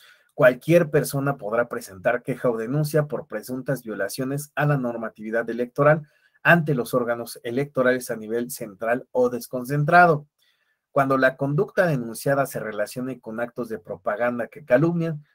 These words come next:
solo podrán ser iniciadas a instancia de parte". Aquí chequen cómo va a ser.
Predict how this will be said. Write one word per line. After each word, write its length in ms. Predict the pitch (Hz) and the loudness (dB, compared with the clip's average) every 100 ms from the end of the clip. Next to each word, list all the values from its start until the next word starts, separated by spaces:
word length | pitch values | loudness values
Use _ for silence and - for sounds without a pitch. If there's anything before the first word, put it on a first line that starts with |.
| _ | _
solo 460 | - 160 180 165 147 | 0 4 6 4 0
podrán 460 | 113 107 123 127 | -6 -6 -4 -4
ser 300 | 123 127 120 - | -4 -4 -2 -4
iniciadas 720 | 113 107 101 123 117 120 - | -12 -14 -10 -6 -4 -4 -8
a 100 | - | -16
instancia 540 | 113 113 104 104 - 110 | -16 -14 -12 -12 -8 -8
de 160 | 113 | -8
parte". 540 | - 139 139 - - - _ _ _ - | 4 6 6 2 -10 -20 _ _ _ -12
Aquí 320 | 123 151 143 | -6 -2 0
chequen 340 | 147 147 123 | 2 0 -2
cómo 300 | - 127 131 | -6 -4 0
va 160 | 123 123 | 2 2
a 60 | 123 | 2
ser. 280 | 131 123 | -4 -8